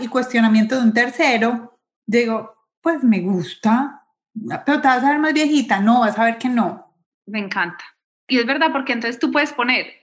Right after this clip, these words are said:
Speaker 2: ¿qué estoy pensando yo frente a lo que él me dijo? Esa es otra manera que pueden ser los pensamientos. Porque lo que las personas nos digan es irrelevante a la hora de la verdad. Es lo que nosotros pensemos siempre, lo que ellos nos dicen. O sea, alguien me puede decir, "Caro,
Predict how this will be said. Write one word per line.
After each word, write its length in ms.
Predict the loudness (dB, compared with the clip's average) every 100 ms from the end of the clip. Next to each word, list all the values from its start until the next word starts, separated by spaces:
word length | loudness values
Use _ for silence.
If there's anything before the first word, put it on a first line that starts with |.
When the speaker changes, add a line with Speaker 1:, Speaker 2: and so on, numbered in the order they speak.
| _
Speaker 2:
¿qué 100 | -4
estoy 240 | -4 -2 -4
pensando 460 | -2 0 0 0 0
yo 160 | -2
frente 260 | -2 -4 -4
a 20 |
lo 140 | -6
que 100 | -6
él 80 | -6
me 120 | -4 -4
dijo? 240 | -6 -10
Esa 120 | -12
es 40 | -8
otra 160 | -4
manera 240 | -2 -2 -4
que 80 | -8
pueden 220 | -12 -12
ser 100 | -14
los 120 | -14
pensamientos. 420 | -12 -12 -12 -10
Porque 220 | -6 -2 -2
lo 100 | 0
que 80 |
las 160 | -2 -2
personas 260 | -2 0 0
nos 140 | -2
digan 360 | -2 0 -2 -4
es 240 | -8 -6
irrelevante 600 | -6 -2 0 0 -2 -4 -8
a 80 | -2
la 120 | 0
hora 120 | 0
de 60 | -2
la 80 | -4
verdad. 220 | -6 -8
Es 120 | -2
lo 120 | -2 -2
que 80 | -4
nosotros 340 | -4 -8 -8
pensemos 460 | -8 -8 -8 -10 -8
siempre, 320 | -8 -6 -6
lo 120 | -6
que 100 | -8
ellos 160 | -8 -8
nos 120 | -8
dicen. 280 | -10 -10 -18
O 500 | _ _ -20 _ _
sea, 100 | -2
alguien 160 | 0 -2
me 100 | -2
puede 180 | -2
decir, 340 | -2 -2 -4 -6 -20 -20 -20 _ _
"Caro, 480 | 0 2 -2 -8